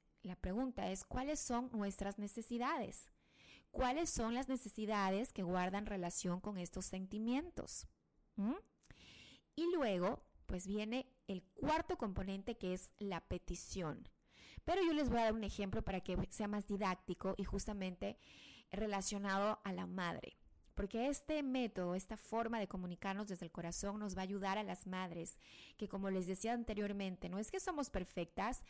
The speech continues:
también tenemos nuestra mochi-, mochilita atrás,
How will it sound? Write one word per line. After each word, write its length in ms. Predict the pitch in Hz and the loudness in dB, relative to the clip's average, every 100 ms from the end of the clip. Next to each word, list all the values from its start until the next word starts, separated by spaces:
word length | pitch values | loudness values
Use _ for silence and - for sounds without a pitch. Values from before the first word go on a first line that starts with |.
| - - | -18 -12
también 400 | - 202 214 240 | -4 -2 0 -2
tenemos 380 | 269 269 226 240 | -2 -2 0 0
nuestra 300 | 214 196 214 | -2 -2 -2
mochi-, 420 | 190 180 185 175 - | -2 -4 -6 -10 -8
mochilita 640 | 185 185 - 190 208 220 | -4 -2 -2 0 0 0
atrás, 460 | 226 190 185 214 | -2 0 0 0